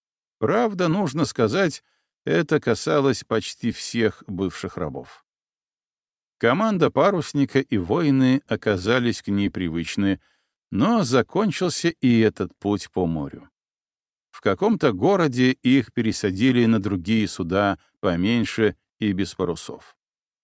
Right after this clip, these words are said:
Как они двигались, было непонятно, но довольно быстро шли против течения по большой реке, которая с каждым днём пути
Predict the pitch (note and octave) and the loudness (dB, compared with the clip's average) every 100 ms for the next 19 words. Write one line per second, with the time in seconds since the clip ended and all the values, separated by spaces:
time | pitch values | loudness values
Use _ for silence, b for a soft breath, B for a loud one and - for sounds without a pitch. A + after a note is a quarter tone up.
0 | _ _ _ - C3 G3+ - D#3+ C3+ A2+ | _ _ _ -2 2 2 2 4 4 2
1 | E2+ E3+ E3+ D#3 C#3 - G2 A#2 A#2+ A2+ | 0 -2 2 2 2 0 0 2 4 4
2 | G#2+ F#2+ D#2+ C#2 C2+ B1+ B1 B1 A#2+ F#3 | 2 0 -2 -6 -10 -12 -12 -4 -2 2
3 | B2+ G#2+ A#2 D3+ A2+ G2 F2+ C#3 - A2 | 2 4 4 2 2 0 0 -2 -2 -4
4 | G#2 - A#2 A#2+ - G#2+ G2+ G#2 - F2 | -4 -4 -2 -2 -2 -2 0 -4 -6 -8
5 | - A#2 A2 G#2 F#2+ F#2+ F2 F2+ - G2 | -4 -2 0 0 0 -2 -2 -2 -2 -2
6 | F2+ E2 E2 C#2+ C#2 _ _ _ - - | -2 -4 -6 -8 -10 _ _ _ -10 -8
7 | - G2 F#2+ F2 - G#2+ F#2 F2 F#2 E2+ | -2 -2 -2 -4 0 0 0 -2 -4 -2
8 | D2 F#2+ F2+ F2+ - D3 C3+ | -2 -2 -2 -4 -2 -2 -2